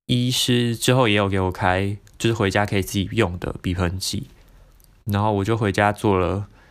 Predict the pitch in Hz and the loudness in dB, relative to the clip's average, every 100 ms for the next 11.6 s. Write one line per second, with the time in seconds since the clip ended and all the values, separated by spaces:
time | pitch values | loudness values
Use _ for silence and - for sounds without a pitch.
0 | - _ _ _ - 135 127 - 92 - | -20 _ _ _ -4 -2 0 0 -2 0
1 | 120 131 - 117 - 117 131 98 110 113 | -2 -2 -2 -2 -2 0 0 0 -2 -2
2 | - - 104 104 95 92 107 104 92 92 | -4 -2 -2 -2 -6 -4 -2 -2 -4 -2
3 | 95 95 101 92 92 87 90 - - 92 | -2 -2 -2 0 0 -2 -4 -8 -6 -4
4 | 85 101 95 95 101 - 107 104 - 107 | -2 -2 -2 -6 -6 -2 -2 -4 -2 0
5 | 95 95 110 95 - - 98 104 123 - | 0 0 -2 -2 -8 -8 -8 -8 -10 -14
6 | - - - - - _ _ _ _ _ | -18 -20 -20 -20 -20 _ _ _ _ _
7 | _ _ _ _ _ - 107 117 110 120 | _ _ _ _ _ 0 2 2 2 0
8 | 104 107 123 123 123 - 104 95 107 98 | 0 0 0 0 -2 0 0 0 0 0
9 | 98 101 104 101 - 95 92 - 147 147 | -2 -2 0 0 -2 -4 -4 0 2 0
10 | - - - - 185 180 104 143 123 110 | -4 -20 -20 -6 0 0 0 0 0 0
11 | 107 110 107 110 107 | -2 -2 0 0 0